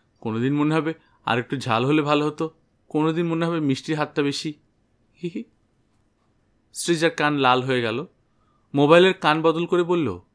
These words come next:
"আবার খারাপ কথা?" মালা এবার গলা সিরিয়াস করে বলল, "না, খারাপ কথা না। আসলে কথা কি জানিস,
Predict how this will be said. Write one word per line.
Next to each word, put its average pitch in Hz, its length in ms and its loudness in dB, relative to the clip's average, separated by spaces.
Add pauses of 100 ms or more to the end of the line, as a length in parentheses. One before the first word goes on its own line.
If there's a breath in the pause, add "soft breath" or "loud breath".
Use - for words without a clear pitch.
(560)
"আবার 160 300 2
খারাপ 170 360 -2
কথা?" 147 400 -4 (1300)
মালা 143 280 4
এবার 156 180 0
গলা 147 220 0
সিরিয়াস 139 340 -6
করে 147 160 -8
বলল, 135 320 -4 (880)
"না, 110 240 -4 (160)
খারাপ 123 320 -2
কথা 123 200 -6
না। 90 160 -12 (580 loud breath)
আসলে 156 340 -2
কথা 151 160 -2
কি 175 100 -6
জানিস, 151 460 -6